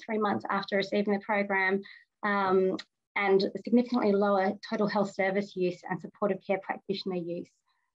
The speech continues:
um, in the post-treatment phase as well. So while both groups, um,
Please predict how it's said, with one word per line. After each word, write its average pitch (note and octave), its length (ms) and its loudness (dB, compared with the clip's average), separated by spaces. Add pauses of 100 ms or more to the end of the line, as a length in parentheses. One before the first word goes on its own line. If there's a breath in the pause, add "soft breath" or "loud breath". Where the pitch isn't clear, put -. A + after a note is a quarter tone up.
(120)
um, F#3 300 4
in G3 140 4
the F3 80 2
post-treatment F3+ 760 0
phase E3+ 300 0
as E3 220 -12
well. E3+ 240 2
So F#3+ 360 0
while A3+ 220 4
both C4 320 0
groups, - 500 -2
um, F#3 300 2